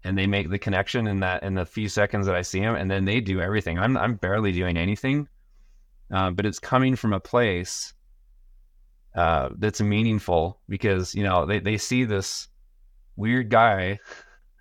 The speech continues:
Why is he on the side of the road struggling, right? They see this struggling guy to hold the sign up, and,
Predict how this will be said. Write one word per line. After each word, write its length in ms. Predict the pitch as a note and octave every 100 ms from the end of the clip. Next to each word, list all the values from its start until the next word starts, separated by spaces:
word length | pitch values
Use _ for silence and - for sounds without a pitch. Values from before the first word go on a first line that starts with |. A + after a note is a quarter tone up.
| - _ _ _ - - - _ _ -
Why 200 | G2+ A2
is 160 | C3+ B2+
he 100 | C#3+
on 140 | C3
the 60 | B2+
side 240 | C#3 B2
of 60 | A2+
the 100 | G#2+
road 360 | A#2+ A#2 G#2+ F#2
struggling, 640 | - - A#2+ A#2 F#2+ F2+
right? 180 | F#2+ F#2+
They 80 | G#2+
see 180 | C3+
this 160 | C3 A2+
struggling 600 | - - C3 C#3 C#3 A#2+
guy 280 | A2+ A#2+ A#2
to 120 | G#2
hold 240 | G#2 A#2+ A2+
the 120 | G#2+
sign 300 | - A2 A2
up, 220 | G#2 G2
and, 240 | F2+ F#2+